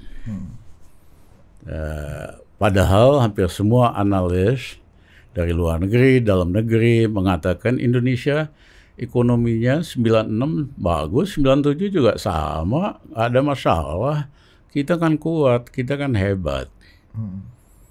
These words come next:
Speaker 2: Landasan analisa kami hanya berdasarkan tiga hal. Satu,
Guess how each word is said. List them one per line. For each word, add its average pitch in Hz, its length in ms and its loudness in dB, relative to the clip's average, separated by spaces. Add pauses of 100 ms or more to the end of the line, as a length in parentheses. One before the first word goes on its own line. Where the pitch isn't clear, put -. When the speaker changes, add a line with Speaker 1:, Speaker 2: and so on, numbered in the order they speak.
(680)
Speaker 2:
Landasan 151 580 4
analisa 131 500 4
kami 92 480 0
hanya 110 300 2
berdasarkan 90 640 0
tiga 78 300 -4
hal. 69 580 -10 (480)
Satu, 123 680 2